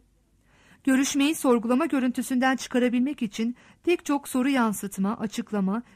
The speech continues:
ya da düz cümle olarak da ifade edilebilir. Delian, bin dokuz yüz doksan, Lang, Paradis ve Lang, bin dokuz yüz seksen bir. Soruların içeriği. Sokrat tarzı soruların çoğunun içeriği, danışanların problemlerini kendi başlarına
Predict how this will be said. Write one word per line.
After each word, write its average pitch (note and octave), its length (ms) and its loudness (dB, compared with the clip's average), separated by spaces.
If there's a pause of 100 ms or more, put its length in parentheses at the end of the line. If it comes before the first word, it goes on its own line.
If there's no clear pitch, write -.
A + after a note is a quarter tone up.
ya C4 100 2
da D4 120 0
düz D#4+ 180 0
cümle D4 220 0
olarak B3 360 0
da G#3+ 40 -4
ifade F#3+ 340 -4
edilebilir. F3 560 -8 (920)
Delian, A3 480 -6
bin G3+ 140 -4
dokuz G3+ 260 -10
yüz F#3+ 140 -12
doksan, F#3+ 480 -10
Lang, G3 280 -6 (100)
Paradis G#3 520 -10
ve F3 120 -8
Lang, F#3 280 -8 (120)
bin G3 120 -8
dokuz G3+ 260 -12
yüz G3+ 80 -14
seksen F#3 500 -14
bir. D3+ 260 -20 (2000)
Soruların D#4 540 -4
içeriği. F#3+ 560 -8 (840)
Sokrat F4+ 500 -4
tarzı D#4 380 -2
soruların D#4+ 420 -2
çoğunun E4 360 -4
içeriği, G#3+ 540 -6
danışanların D4 680 -2
problemlerini A3+ 880 -2
kendi B3 380 0
başlarına G#3+ 640 -4